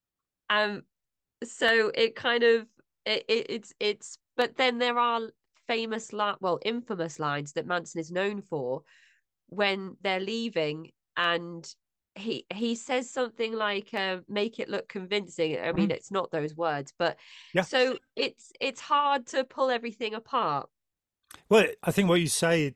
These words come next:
Speaker 2: is, is vital, that, that the idea doesn't appear to have come from him. Um, he then goes along with it wholeheartedly and,
Speaker 1: Yeah.
Speaker 2: of course, plants evidence. After the Tate murder, he, he goes to the house and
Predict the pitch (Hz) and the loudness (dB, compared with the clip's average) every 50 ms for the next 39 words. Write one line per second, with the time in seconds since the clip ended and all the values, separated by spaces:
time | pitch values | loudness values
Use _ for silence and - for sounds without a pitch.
0 | _ - 135 131 127 - - - - 127 117 - 151 143 156 165 151 - - 123 | _ -8 -6 -6 -6 -6 -10 -6 -4 -4 -4 0 2 4 4 4 2 0 -4 -8
1 | 113 101 135 135 131 - _ _ - 127 127 - - 120 120 123 135 143 117 104 | -6 -2 -2 -4 -4 -4 _ _ -4 -4 -4 -4 -2 -2 0 0 0 0 -2 -2
2 | 101 139 143 147 139 131 123 113 - _ _ _ _ _ _ _ _ _ _ - | -2 2 4 4 4 4 2 -6 -12 _ _ _ _ _ _ _ _ _ _ -4
3 | - 143 143 139 151 131 123 - - 139 131 127 - - 127 123 113 - 139 127 | 0 0 0 0 0 -4 -4 -4 -2 -2 0 -2 -2 -4 -6 -6 -6 -4 -4 -4
4 | 117 120 - - 117 117 117 127 151 131 107 98 - _ _ _ _ _ _ _ | -4 -4 -6 -6 -6 -6 -4 -4 -4 -4 -4 -6 -10 _ _ _ _ _ _ _
5 | _ _ _ _ _ _ _ _ _ _ _ _ _ _ _ - 120 117 113 117 | _ _ _ _ _ _ _ _ _ _ _ _ _ _ _ -6 -4 -2 0 0
6 | 117 117 117 117 107 - _ _ _ _ _ - 139 151 151 139 120 - 160 156 | -2 -2 -2 -4 -6 -8 _ _ _ _ _ 0 2 4 4 4 2 2 4 4
7 | 151 131 120 120 113 131 127 127 117 110 131 120 131 135 131 123 117 107 131 - | 4 2 0 -2 -2 0 -2 -2 0 -2 -2 -2 -2 -2 -2 -4 -4 -6 -8 -10
8 | - - - 160 156 151 - 151 147 143 143 135 - - 123 110 - 120 110 117 | -6 0 2 4 4 4 2 2 2 2 2 0 -4 -8 -14 -14 -14 -16 -18 -18
9 | - _ _ - 123 120 120 123 - - _ - - 117 104 - 127 120 110 - | -18 _ _ -10 -6 -4 -4 -4 -6 -8 _ -18 -18 -18 -10 -4 -2 -2 -2 -2
10 | - - 135 123 120 117 - - - - - 208 151 147 139 139 135 117 117 110 | -4 -2 -2 -2 -2 -4 -6 -6 -8 -8 -6 -2 -2 -2 -2 -2 -6 -8 -8 -10
11 | 110 - - - - - _ _ _ _ _ _ - 147 - - - - 123 110 | -10 -8 -8 -8 -8 -8 _ _ _ _ _ _ -4 -4 -4 -4 -6 -8 -6 -6
12 | 107 - 123 117 120 - - 120 117 113 110 110 117 104 104 113 123 - - - | -6 -6 -6 -6 -6 -4 -4 -2 -2 -2 -2 -4 -4 -4 -4 -4 -4 -6 -8 -8
13 | 117 117 107 101 98 131 131 139 135 131 - - - 113 113 98 120 117 117 110 | -8 -8 -6 -2 0 2 4 4 4 2 0 -6 -12 -14 -10 -8 -4 -4 -4 -4
14 | - - 117 113 107 | -4 -4 -2 -2 -2